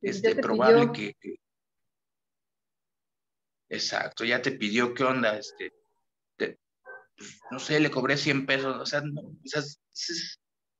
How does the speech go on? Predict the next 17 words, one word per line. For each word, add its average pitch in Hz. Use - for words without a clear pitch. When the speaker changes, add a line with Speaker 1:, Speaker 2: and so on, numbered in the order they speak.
Speaker 2:
son 170
cosas 180
tan 127
ilógicas 131
que, 113
que, 104
que, 113
que 110
hoy, 135
hoy 113
llega 113
a -
pasar, 107
que, 104
que 104
suceden, 139
donde, 110